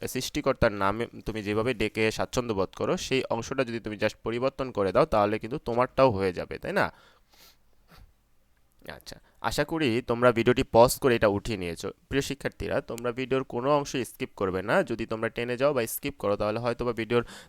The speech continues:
মূল্যবান অংশটি তোমার কাছ থেকে বাদ পড়ে যাবে। আর যদি সেটা হয়েই যায়, তাহলে কিন্তু পরীক্ষায়, আহ, সবচেয়ে বেস্ট, আহ, মার্কস, আহ, যেটা পাওয়ার, সেটা কিন্তু তুমি পাবে না।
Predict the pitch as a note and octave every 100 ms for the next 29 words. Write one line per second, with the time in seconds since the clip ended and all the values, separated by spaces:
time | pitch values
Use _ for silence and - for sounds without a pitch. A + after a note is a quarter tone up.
0 | - A2+ B2 C3+ C#3+ B2+ A2 C3 C3+ A#2+
1 | A2 G#2+ G#2+ - A2 G2+ G2+ - A2+ G2
2 | F#2+ B2 D3 B2 B2 B2 A#2 B2+ B2 A2+
3 | C3+ D#3 G2 A#2 D3 G#2 G#2+ A2 A2 A2
4 | F#3+ A3 - - A2 G#2+ - A2+ A2 G#2+
5 | - G#2 G2+ A2 A2+ F#2 G2 C3+ D#3+ -
6 | - A2 G2 G2 G#2 - G2+ A2 C#3 -
7 | - A#2 - - G#2 G2+ G#2+ - F#2+ A2+
8 | G3+ - - - G#2+ G2+ G#2+ A2 B2+ -
9 | - D#2